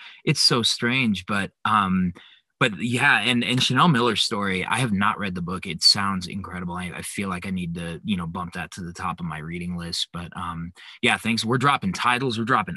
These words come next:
articles. There's all kinds of stuff that people, uh, can share here. And before we get to the next person, I just wanna also let everyone know that every article referenced, um, we will link it on the show page,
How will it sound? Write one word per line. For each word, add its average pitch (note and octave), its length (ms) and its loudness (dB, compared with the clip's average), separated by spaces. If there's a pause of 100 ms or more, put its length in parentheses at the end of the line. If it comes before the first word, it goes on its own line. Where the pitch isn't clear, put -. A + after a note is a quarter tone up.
articles. A#2+ 540 -2
There's G#2+ 200 -4
all G#2 160 0
kinds G2+ 220 -2
of F#2 80 -4
stuff F#2 340 -6
that F2+ 180 -8
people, F2+ 420 -8 (400)
uh, F2 180 0
can F2+ 160 -6
share F#2 280 -2
here. F#2 160 -2
And F#2+ 100 0
before A2 240 2
we B2+ 80 6
get B2 160 2
to A#2+ 80 0
the G#2 80 2
next G2 220 0
person, G#2 400 2 (280)
I A2+ 40 0
just B2 180 2
wanna B2+ 260 4
also G#2 380 2
let G2+ 220 0
everyone G2 420 0
know F2+ 240 -2
that G2 220 -2 (260)
every A2+ 240 0
article G#2+ 420 0
referenced, C#3 760 0
um, G2 380 4
we A#2 120 4
will G#2 220 0
link G2 240 2
it F2+ 100 -2
on F#2+ 160 2
the F2 60 0
show F2+ 200 -2
page, C#3+ 380 -2